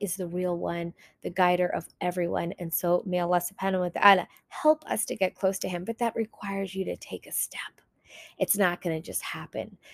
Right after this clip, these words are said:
You're not gonna just magically get religious. A'udhu billah. I'm not trying to be, like, joking here, but this is almost like what I find women think it's gonna fall upon them without them taking a step. So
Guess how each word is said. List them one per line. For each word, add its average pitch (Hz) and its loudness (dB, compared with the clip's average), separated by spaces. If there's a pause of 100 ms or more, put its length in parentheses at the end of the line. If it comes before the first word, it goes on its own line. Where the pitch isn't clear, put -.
(140)
You're 208 4
not 202 4
gonna 202 -2
just 190 -4 (140)
magically 196 0
get 175 0
religious. 175 -4
A'udhu 180 -2
billah. - -2
I'm 196 2
not 185 0
trying 196 -6
to 185 -4
be, 180 -2
like, 170 -2 (260)
joking 190 4
here, 170 -6
but - 0 (280)
this 220 8
is 240 2
almost 196 4
like 190 6
what 185 4
I 185 6
find 180 0
women 175 2
think 175 -4
it's - -8
gonna 170 -4
fall 180 0
upon 160 -4
them 95 -6 (300)
without 175 6
them 180 -2
taking 156 -4
a - -8
step. - -6
So - 0